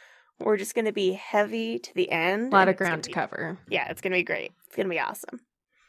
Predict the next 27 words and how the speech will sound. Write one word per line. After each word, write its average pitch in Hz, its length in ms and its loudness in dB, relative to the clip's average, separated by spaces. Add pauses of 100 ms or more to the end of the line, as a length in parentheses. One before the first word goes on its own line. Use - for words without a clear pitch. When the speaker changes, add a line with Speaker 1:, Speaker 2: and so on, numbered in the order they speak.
(200)
Speaker 2:
Buckle 185 320 4
up. - 280 -2 (420)
Speaker 1:
So - 240 2
Speaker 2:
So 196 220 10
where 196 240 10
are 277 80 8
we 254 140 4
headed 208 600 2 (200)
this - 420 0 (160)
episode? 151 680 -4 (480)
Speaker 1:
This 269 240 6
episode, 233 580 4
we're 208 120 0
headed 202 360 -2
to 277 120 -8
Japan, 190 880 2 (340)
and 180 560 -2 (100)
we're 196 200 2
going 208 300 0
to 226 100 -8
be 220 80 2
talking 208 480 -2
about 190 300 2
the - 180 -2
Aum 226 320 0
Shinrikyo 202 960 -2
cult - 460 -2